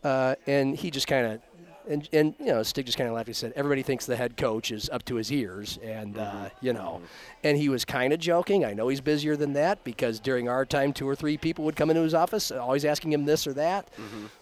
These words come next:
Speaker 1: But anyway, it seems like he's got it for that job, that profession. He's got it perfect right now,
Speaker 2: Mm-hmm.
Speaker 1: and that's probably very hard to give up.
Speaker 2: Mm-hmm.
Speaker 1: Because, uh, 'cause now, as we've,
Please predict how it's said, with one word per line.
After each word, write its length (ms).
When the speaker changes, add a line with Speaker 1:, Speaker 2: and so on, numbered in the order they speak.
Speaker 1:
But 280
anyway, 340
it 120
seems 180
like 80
he's 160
got 140
it 180
for 160
that 260
job, 460
that 180
profession. 400
He's 180
got 140
it 100
perfect 380
right 200
now, 300
Speaker 2:
Mm-hmm. 140
Speaker 1:
and 100
that's 140
probably 300
very 240
hard 320
to 80
give 240
up. 240
Speaker 2:
Mm-hmm. 340
Speaker 1:
Because, 680
uh, 300
'cause 220
now, 380
as 200
we've, 420